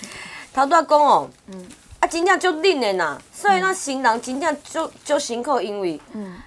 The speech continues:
Speaker 1: 少年家袂出来登票呐。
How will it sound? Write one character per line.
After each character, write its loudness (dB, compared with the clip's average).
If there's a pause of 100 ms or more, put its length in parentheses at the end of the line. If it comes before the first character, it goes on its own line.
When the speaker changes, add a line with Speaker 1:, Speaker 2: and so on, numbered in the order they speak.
(300)
Speaker 1:
少 -2
年 -2
家 0
袂 -4
出 -14
来 -6
登 -10
票 -12 (120)
呐。 -18